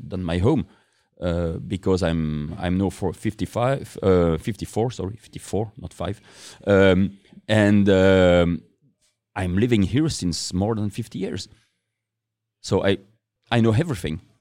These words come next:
The wall, the, the floor, the, the, the, the, the, the, the barrels. And, and really, uh, when I say that we are working here with, uh,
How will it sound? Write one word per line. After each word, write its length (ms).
The 120
wall, 400
the, 160
the 100
floor, 440
the, 180
the, 160
the, 200
the, 180
the, 300
the, 120
the 160
barrels. 540
And, 240
and 120
really, 360
uh, 180
when 180
I 100
say 180
that 160
we 80
are 60
working 340
here 120
with, 320
uh, 180